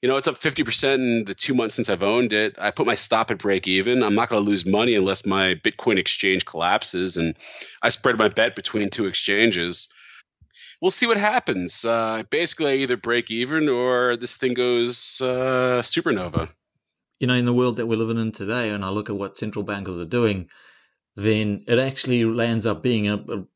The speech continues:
Speaker 2: credible alternative. As, you know, as insane as that might sound,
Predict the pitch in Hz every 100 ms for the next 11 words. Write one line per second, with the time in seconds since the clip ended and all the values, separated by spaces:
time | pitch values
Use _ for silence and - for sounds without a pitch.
0 | _ - 135 107 104 98 90 - 147 104
1 | - - _ _ _ _ _ _ _ 107
2 | - 139 135 - - _ - 110 92 _
3 | _ - - 110 101 101 127 131 123 110
4 | 101 117 107 98 160 165 117 104